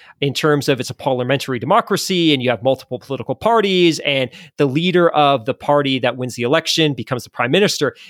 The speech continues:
In Canada, the prime minister and the prime minister office is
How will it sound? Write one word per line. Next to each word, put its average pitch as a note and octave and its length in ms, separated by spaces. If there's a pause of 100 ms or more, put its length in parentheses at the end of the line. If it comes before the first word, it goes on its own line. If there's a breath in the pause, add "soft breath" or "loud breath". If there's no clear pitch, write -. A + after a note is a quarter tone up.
(120)
In D#3+ 140
Canada, G3 600
the - 80
prime C3 380
minister D3+ 440
and D#3+ 80
the B2 40
prime C3 280
minister B2 460
office B2 520 (280 loud breath)
is D#3 420